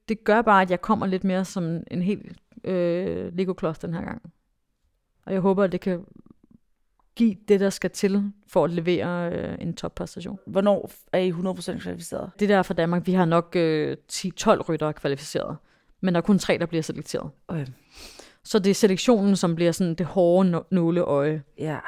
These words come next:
Speaker 1: Og, og Danmark er sindssygt dygtig. Altså, mine kollegaer gør det for vanvittigt lige nu. Så det er mere at, øh, komme op på niveau med dem,
Speaker 2: Ja.
Speaker 1: end det er at bare blive kvalificeret. Så den sidste udtalelse finder sted,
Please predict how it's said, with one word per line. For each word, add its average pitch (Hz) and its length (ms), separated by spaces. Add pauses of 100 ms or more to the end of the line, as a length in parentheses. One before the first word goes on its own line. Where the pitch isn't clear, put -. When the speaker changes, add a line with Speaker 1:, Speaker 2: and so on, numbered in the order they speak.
(100)
Speaker 1:
Og, 180 180
og 175 120
Danmark 180 300
er 151 80
sindssygt - 380
dygtig. 170 240
Altså, 170 100
mine 170 120
kollegaer 175 360
gør 151 140
det 156 80
for 165 80
vanvittigt 160 380
lige 156 140
nu. 151 200 (280)
Så - 160
det 175 140
er 170 40
mere 220 440
at, 156 400
øh, 151 60
komme 185 220
op 175 80
på 220 100
niveau 185 180
med 175 100
dem, 226 300 (300)
Speaker 2:
Ja. - 120
Speaker 1:
end 196 140
det 175 120
er 170 100
at - 140
bare 160 260
blive 165 120
kvalificeret. - 640 (140)
Så - 120
den 196 120
sidste 262 580
udtalelse 208 560
finder 185 240
sted, 190 360